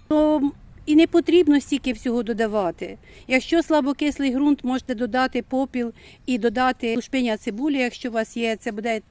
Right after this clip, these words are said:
також дуже відмінно. Але якщо у вас, е, свіжий гний чи курячий послід свіжий, то ні в якому разі не можна додавати його у ямку.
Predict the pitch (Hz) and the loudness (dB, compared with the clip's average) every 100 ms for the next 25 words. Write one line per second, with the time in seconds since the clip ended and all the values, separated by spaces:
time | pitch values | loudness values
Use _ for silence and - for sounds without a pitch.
0 | - 233 285 262 226 226 226 208 190 202 | -4 -4 -2 -6 -6 -6 -6 -6 -4 -2
1 | 190 180 196 254 262 302 294 - - 330 | 0 -2 -2 2 4 4 2 -2 0 4
2 | 330 302 - 269 262 285 254 - 247 226 | 4 4 2 0 2 2 2 0 -4 -2
3 | 220 208 - - 226 277 339 339 247 214 | -2 -6 -12 -6 2 6 8 8 4 -4
4 | 208 208 220 262 285 262 180 - - - | -4 -2 4 6 8 4 0 -10 -20 -4
5 | 240 - 269 277 254 254 - 240 - 262 | -4 -2 -2 -2 -2 -4 -4 -8 -4 -2
6 | 294 - 247 208 196 196 233 240 277 269 | -2 -4 -4 -2 -6 -6 -4 -2 -4 -4
7 | 240 233 262 320 285 233 226 240 233 220 | -4 -6 -4 -2 -2 -2 -4 -4 -4 -6
8 | 196 196 202 262 - 208 202 220 247 233 | -6 -8 -6 -6 -6 -8 -6 -6 -6 -6
9 | 208 202 175 180 - | -4 -4 -4 -8 -12